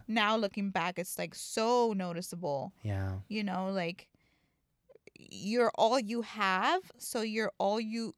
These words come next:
Speaker 1: all you can do is with each other. So how do you, how do you make everything work in your relationship and then on top of that spend all this time together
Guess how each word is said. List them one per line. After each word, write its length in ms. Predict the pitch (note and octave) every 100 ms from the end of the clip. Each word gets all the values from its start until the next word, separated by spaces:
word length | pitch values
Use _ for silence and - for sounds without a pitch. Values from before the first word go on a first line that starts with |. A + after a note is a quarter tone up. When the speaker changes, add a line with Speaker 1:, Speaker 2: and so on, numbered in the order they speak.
| -
Speaker 1:
all 180 | G#3
you 200 | C4 C#4+
can 300 | C4 C4+ G#3+
do 440 | F#3+ A3+ A3+ D#3 - -
is 240 | G3+ G3
with 220 | G3 F#3+
each 220 | F#3+ -
other. 440 | G#3+ F#3 D#3+ - G3+ _ _ - _ _ _
So 220 | - A#3
how 280 | A3+ G#3+ A3
do 80 | C4+
you, 240 | C4+ B3+ -
how 260 | - A3+
do 60 | C4+
you 100 | D#4
make 200 | C4+ A#3+ -
everything 600 | G#3+ A#3+ C4+ - A3+ F#3+
work 400 | F#3 G3+ - - _ _ _ _ _ _
in 140 | - A#3
your 160 | A3+
relationship 800 | A3+ G#3 F#3+ A3 C4+ C#4 F4+ E4+ _ - - -
and 140 | A3+
then 80 | A#3+
on 160 | G#3+ A3+
top 380 | - A3+ -
of 80 | B3
that 240 | G#3+ F3 -
spend 260 | - G#3
all 140 | G#3 A3
this 160 | A3
time 280 | - G3+ G3+
together 540 | B3 C4 C4+ D4 E4+